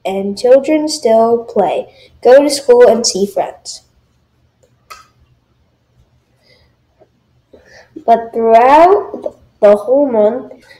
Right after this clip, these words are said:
we think about what is most important to us.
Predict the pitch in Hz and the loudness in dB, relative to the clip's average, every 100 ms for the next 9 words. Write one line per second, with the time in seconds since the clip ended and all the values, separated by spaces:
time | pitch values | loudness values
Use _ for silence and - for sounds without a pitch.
0 | _ _ 214 233 277 311 339 - 240 202 | _ _ -10 -6 -2 0 -2 0 2 2
1 | 240 - - - _ 220 208 208 202 - | -2 -10 -18 -20 _ -2 0 0 0 0
2 | 214 208 208 208 208 220 247 - 269 254 | 0 2 -2 -4 -4 -2 -4 -4 -6 -2
3 | 220 170 170 170 - - - | -2 -2 -6 -8 -10 -12 -20